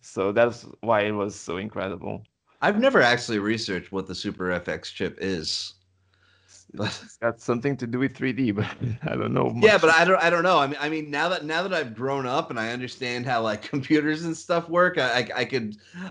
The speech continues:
Speaker 2: I would be able to look at something like that and say, like, "Okay, is it, like, a graphics processing unit? Like, do they, do they add G P U power into the cartridge and make that work somehow?" Like, I don't know. I, I, ne-, I never looked into this, and one day I
Speaker 1: Mm.
Speaker 2: will,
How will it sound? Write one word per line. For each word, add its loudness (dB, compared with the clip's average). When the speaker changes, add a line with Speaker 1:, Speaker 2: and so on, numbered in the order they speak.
Speaker 2:
I 6
would 6
be 6
able 4
to -4
look 0
at -2
something -4
like 0
that 0
and -8
say, -4
like, 0
"Okay, 2
is 2
it, -4
like, 0
a -10
graphics -6
processing -2
unit? 0
Like, 2
do -4
they, 2
do -2
they 2
add 0
G -2
P -2
U 4
power 4
into -2
the -10
cartridge 2
and -2
make -4
that 2
work 2
somehow?" 4
Like, 2
I 6
don't 6
know. 8
I, 4
I, 2
ne-, 0
I 0
never 0
looked 0
into -4
this, -10
and -2
one 2
day 2
I 4
Speaker 1:
Mm. 0
Speaker 2:
will, -4